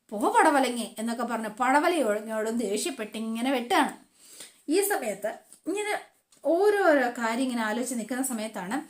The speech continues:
ഒരു കുഴല് ഇങ്ങനെ കൊ-, "എൻ്റെ മരുമക്കളെ കൈ കിട്ടിയ വെട്ടി, വെട്ടി, വെട്ടി എല്ലാത്തിനെയും ഞാൻ ശരിപ്പെടുത്തും" എന്ന് പറഞ്ഞു. "ഹ്,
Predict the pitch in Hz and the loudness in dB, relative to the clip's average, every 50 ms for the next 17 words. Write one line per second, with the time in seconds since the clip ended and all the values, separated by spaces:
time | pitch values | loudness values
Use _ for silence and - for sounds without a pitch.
0 | - - - - - - - - _ - 403 415 339 320 - - - _ _ _ | -16 -18 -16 -16 -16 -16 -18 -16 _ 0 2 2 2 2 0 -4 -10 _ _ _
1 | _ _ _ _ _ _ _ - 294 285 277 294 311 302 285 - - - _ _ | _ _ _ _ _ _ _ 0 2 4 6 6 6 4 4 0 -4 -10 _ _
2 | _ _ _ _ _ _ - - 254 277 277 269 247 240 233 220 226 - 226 233 | _ _ _ _ _ _ -16 -6 -4 -2 -2 -2 -2 -2 -4 -6 -8 -8 -6 -4
3 | 254 269 254 240 214 208 202 196 202 208 233 254 285 311 320 320 - 370 381 381 | 0 0 2 2 2 0 -2 -2 -2 0 2 4 4 4 2 2 2 4 4 4
4 | 381 381 269 240 240 285 285 330 302 233 285 311 302 254 - - - 214 202 220 | 4 2 0 0 2 0 2 2 0 2 2 2 2 2 2 -2 -8 -6 -4 -4
5 | 214 220 - - _ 381 254 220 202 220 214 214 214 - 349 277 208 214 220 226 | -4 -4 -6 -4 _ -2 -2 0 0 0 -2 -2 0 -2 -2 0 0 0 -2 -2
6 | 233 - - 381 311 - - - _ _ _ _ _ 214 202 202 202 220 269 349 | -2 0 0 0 0 0 -4 -12 _ _ _ _ _ -10 -8 -6 -2 2 4 6
7 | 453 508 523 480 466 440 415 330 302 262 247 262 - - 254 233 247 330 440 440 | 6 6 6 4 2 2 4 4 4 2 2 0 -2 0 0 0 2 2 2 2
8 | - 285 233 214 - - 208 214 - 220 214 220 208 196 202 190 190 196 190 180 | 2 0 -2 -2 -4 -6 -8 -8 -6 -6 -4 -4 -2 -2 -2 -2 -2 -4 -8 -10
9 | - - _ _ _ _ _ _ - - _ _ _ _ _ - 381 392 | -12 -16 _ _ _ _ _ _ -20 -20 _ _ _ _ _ -2 0 0